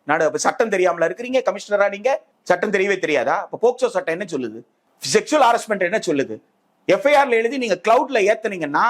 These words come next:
வேற யாரும் பார்க்க மாட்டாங்களா? பேர் அடிச்சா, எஃப் ஐ ஆர்ல பேர் அடிச்சா அல்லது கிரைம் நம்பர் எனக்கு தெரிஞ்சா யார் வேணாலும் ஓபன் பண்ணி பார்க்க முடியாதா?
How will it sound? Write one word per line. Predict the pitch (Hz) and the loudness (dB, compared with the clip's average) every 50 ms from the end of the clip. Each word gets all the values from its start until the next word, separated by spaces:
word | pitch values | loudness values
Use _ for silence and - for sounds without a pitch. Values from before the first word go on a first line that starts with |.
| 240 - - _ | 0 -4 -8 _
வேற | _ - 196 196 | _ 0 2 4
யாரும் | 208 214 247 269 | 2 2 2 2
பார்க்க | 208 214 240 233 247 208 170 | 2 0 0 0 -2 -4 -4
மாட்டாங்களா? | 135 147 135 131 156 180 - | -4 -4 -4 -4 -4 -4 0
பேர் | 226 247 269 269 254 226 | 2 4 4 4 2 0
அடிச்சா, | 214 - - 240 233 226 240 - _ _ | -2 -4 0 2 2 2 0 -4 _ _
எஃப் | - 190 190 226 | -4 -4 -2 2
ஐ | 240 | 2
ஆர்ல | 254 220 208 190 | 2 2 0 -2
பேர் | - - 220 233 233 | -2 0 0 0 0
அடிச்சா | 220 190 185 185 - 214 208 214 214 - _ _ _ | -2 -4 -6 -4 0 0 0 0 0 -4 _ _ _
அல்லது | - 185 196 185 185 - | -2 2 2 2 2 2
கிரைம் | 208 233 262 | 0 0 0
நம்பர் | 277 254 226 208 208 190 | 0 -4 -4 0 0 -2
எனக்கு | 180 180 170 _ | -2 -4 -10 _
தெரிஞ்சா | 196 190 208 202 220 202 | -8 -8 -4 0 0 2
யார் | 190 185 196 214 208 | 4 4 2 2 0
வேணாலும் | 214 214 214 202 190 196 | -2 -2 -2 0 0 0
ஓபன் | 202 202 196 | 0 -2 -8
பண்ணி | 180 170 165 | -10 -10 -2
பார்க்க | 160 175 170 175 175 | -2 -2 -2 -2 -8
முடியாதா? | 151 131 123 110 104 113 131 170 208 156 | -10 -8 -8 -8 -4 -2 -2 -2 -2 -4